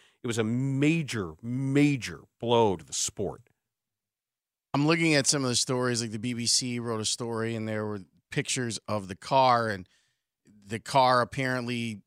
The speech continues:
Speaker 2: went to a ditch and went sixty meters and then ended up hitting a tree. And you hear what people in Kenya are saying about him, that this,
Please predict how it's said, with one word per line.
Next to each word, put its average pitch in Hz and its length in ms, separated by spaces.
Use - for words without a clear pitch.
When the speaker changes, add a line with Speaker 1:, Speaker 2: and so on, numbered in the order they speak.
Speaker 2:
went 123 400
to 131 160
a 110 40
ditch 117 500
and 107 200
went 110 220
sixty - 400
meters 117 600
and 107 220
then 120 440
ended 117 300
up 107 240
hitting 113 380
a - 20
tree. 92 460
And 104 460
you 131 420
hear 165 460
what 131 320
people 127 400
in 110 120
Kenya 151 420
are 98 140
saying 120 600
about 95 360
him, 90 300
that 87 200
this, 123 360